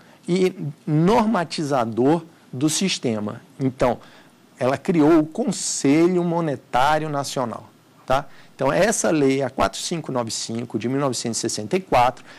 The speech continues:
ela criou o Conselho Monetário Nacional. E ela acabou com uma coisa chamada Superintendência da Moeda e do Crédito, que era quem fazia o papel de um,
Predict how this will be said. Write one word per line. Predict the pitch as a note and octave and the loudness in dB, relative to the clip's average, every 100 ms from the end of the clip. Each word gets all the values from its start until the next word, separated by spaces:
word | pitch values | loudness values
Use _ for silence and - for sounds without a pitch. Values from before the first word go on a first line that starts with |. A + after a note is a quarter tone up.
| - | -2
ela | D3 D#3 | 0 0
criou | - - G3+ G#3 C#3+ C#3+ E3+ - - - _ - | -4 -4 2 4 4 4 0 -12 -20 -20 _ -4
o | D3 F3+ | 2 2
Conselho | F3 - E3+ C#3+ - C#3+ D3+ | 0 -2 -2 0 0 0 0
Monetário | D3 D3+ C#3 - A#2+ B2+ | 0 -2 -2 0 0 0
Nacional. | A#2+ - C#3 G#2 - _ _ - - - F#3 | -4 -4 -4 -6 -12 _ _ -20 -20 -18 -8
E | - C4 | 0 4
ela | F#3+ G3+ A#3+ - - - - _ | 4 4 2 0 -4 -18 -20 _
acabou | - A3 - - D3 C#3 F#3+ A3+ C#3+ | -4 -2 -2 -2 -2 2 4 4 4
com | - F3+ | 0 -4
uma | F3 F3+ D#3 | -2 0 -2
coisa | B2+ E3 F3+ D#3 | -2 2 2 2
chamada | D3 D#3 D3 C#3 C3 | -2 0 0 0 0
Superintendência | - F3+ G3 F#3 F3+ D3 C#3+ F#3 G3 | -2 0 0 0 0 0 2 0 0
da | F3 | 0
Moeda | E3 D3 D3+ D#3 | 2 2 2 2
e | |
do | C#3 | 0
Crédito, | C#3 B2 A#2 C#3 C#3+ F3 - | -2 0 2 0 -2 -12 -8
que | - | -2
era | F#3 F#3 | 0 0
quem | - A#3+ | -2 -6
fazia | - F#3 D#3+ C#3 D3 C4+ A3 | -2 -2 0 -2 -2 0 0
o | |
papel | G3+ E3 - - C3 D3 | 2 0 -2 -2 -2 0
de | D3 C#3 | -2 -2
um, | G3 A#3+ A3+ | -2 0 -2